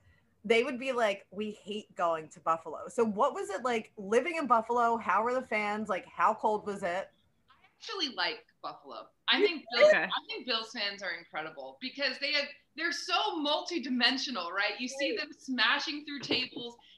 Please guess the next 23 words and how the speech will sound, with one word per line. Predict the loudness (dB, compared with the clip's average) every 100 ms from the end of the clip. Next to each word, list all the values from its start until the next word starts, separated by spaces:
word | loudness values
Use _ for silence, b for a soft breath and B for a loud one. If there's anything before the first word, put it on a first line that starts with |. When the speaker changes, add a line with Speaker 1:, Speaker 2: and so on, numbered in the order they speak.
| -6
Speaker 2:
and | -6 -4
throwing | -2 -2 -2 -2
inappropriate | -2 -2 -4 -6 -4 -2 2 4
items | 4 2 -2
on | -4 -6
the | -8
field | -8 -8 -8
at | -6
Tom | -2 0 -2
Brady | -4 -4 -4 -6 -10 b b 0 2 2 0
and | -2 -4 -4 0
all | 0 0
of | -4
this | -6 -6
Speaker 3:
Mm. | -8
Speaker 2:
insanity. | -6 -2 0 0 -4 -6 -8 -14 _ -6
And | -4
then | -4
they | -4 -6
also | -6 -6 -10
have | -6 -4 -4
this | -8 -16 -20 _ _ _ _ _ _ -20 -10 -4
crazy, | -2 -2 -2 -4 -4